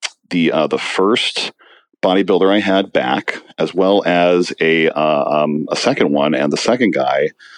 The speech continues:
first guy had already done, uh, some competitions. He has another one coming up. He actually just did a Spartan race in Utah. Um,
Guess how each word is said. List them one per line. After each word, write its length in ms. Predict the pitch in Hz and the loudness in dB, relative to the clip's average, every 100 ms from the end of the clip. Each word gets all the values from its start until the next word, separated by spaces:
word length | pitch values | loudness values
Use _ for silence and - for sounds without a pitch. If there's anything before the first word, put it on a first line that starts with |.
| _ | _
first 220 | 160 165 | 0 2
guy 140 | 143 | 2
had 100 | 127 120 | 4 4
already 200 | 113 120 | 4 2
done, 180 | 113 104 | 2 2
uh, 200 | 101 101 | 2 2
some 160 | 101 | -2
competitions. 560 | 101 95 - 92 101 98 | -4 -4 -2 -2 -2 0
He 80 | 98 | 0
has 180 | 87 | 0
another 220 | 90 87 87 | 0 0 0
one 80 | 85 | 0
coming 220 | 85 82 | 0 0
up. 100 | 82 | 0
He 80 | 90 | 0
actually 220 | - 90 | 0 -2
just 160 | 87 | 0
did 80 | 82 | 0
a 60 | 76 | -2
Spartan 360 | - 78 82 | 0 0 2
race 220 | 85 80 - | 2 0 0
in 100 | 80 | -4
Utah. 440 | 78 - 64 80 - _ - - - _ _ | -4 -4 -4 -6 -10 _ -20 -20 -20 _ _
Um, 580 | 156 160 82 78 165 | 0 2 2 2 0